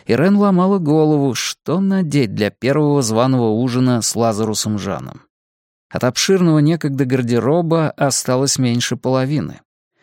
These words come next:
Когда девочка думала о приеме в особняке Кравенмор, то приходила в отчаяние.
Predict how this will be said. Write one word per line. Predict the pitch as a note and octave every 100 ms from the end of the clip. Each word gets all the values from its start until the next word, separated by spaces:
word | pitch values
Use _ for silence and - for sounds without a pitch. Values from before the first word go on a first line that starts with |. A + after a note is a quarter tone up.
| _ -
Когда | A#2 A2+ C3
девочка | C3+ C3+ B2+ B2+
думала | A#2+ C3 B2+ B2
о |
приеме | A#2 B2 B2+ D3 A#2+
в | G#2
особняке | G#2+ A2 A#2 A#2 C#3
Кравенмор, | - C#3+ F3 F#2+ D2+ C#2 A#1 - _ _ _
то | -
приходила | - G#2+ A#2 A2+ C3 B2+
в |
отчаяние. | C#3 C3 - E3 F#2 C#2+ -